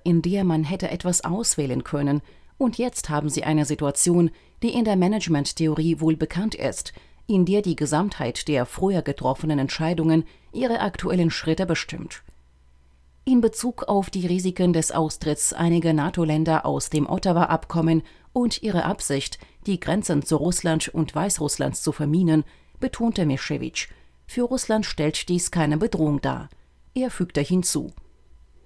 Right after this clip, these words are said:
„Die Mine ist eine Verteidigungswaffe. Berücksichtigt man, dass Russland keine polnischen Territorien braucht, schafft Warschau eine Bedrohung nur für die eigenen Bürger,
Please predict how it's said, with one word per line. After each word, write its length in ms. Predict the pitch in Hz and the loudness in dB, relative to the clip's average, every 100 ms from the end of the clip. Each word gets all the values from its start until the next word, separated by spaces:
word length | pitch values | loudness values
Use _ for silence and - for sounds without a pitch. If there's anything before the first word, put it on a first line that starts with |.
| - - - - - | -20 -20 -20 -20 -8
„Die 180 | 190 202 | 0 4
Mine 280 | 220 226 - | 6 4 2
ist 160 | - | -2
eine 200 | 180 185 | 0 0
Verteidigungswaffe. 1080 | 180 170 160 208 190 139 - 127 127 - - - _ - | 2 0 0 -2 0 0 0 -4 -4 -6 -14 -16 _ -6
Berücksichtigt 720 | - 175 233 214 - - - | 0 0 0 -2 -4 -6 -4
man, 240 | 143 131 139 | -2 0 2
dass 220 | 131 - | 0 0
Russland 440 | 160 - 170 160 | 0 2 0 0
keine 300 | - 202 202 | -2 0 0
polnischen 480 | - 147 151 139 156 | 0 0 0 0 -2
Territorien 640 | 156 147 139 151 143 135 | -2 -2 0 0 0 0
braucht, 440 | 139 180 165 - - - - - | 0 0 0 -2 -10 -16 -20 -14
schafft 360 | - 254 - 214 | -6 -6 -2 0
Warschau 420 | 208 - 196 190 | 0 0 -2 -2
eine 260 | - 175 | 2 2
Bedrohung 480 | 156 - 160 196 170 - - - | 2 0 0 2 2 0 -8 2
nur 220 | 190 220 | 4 4
für 140 | 226 | 0
die 140 | 226 220 | -2 -2
eigenen 400 | 143 143 190 208 | 0 2 2 2
Bürger, 420 | 165 147 143 | 0 -2 -4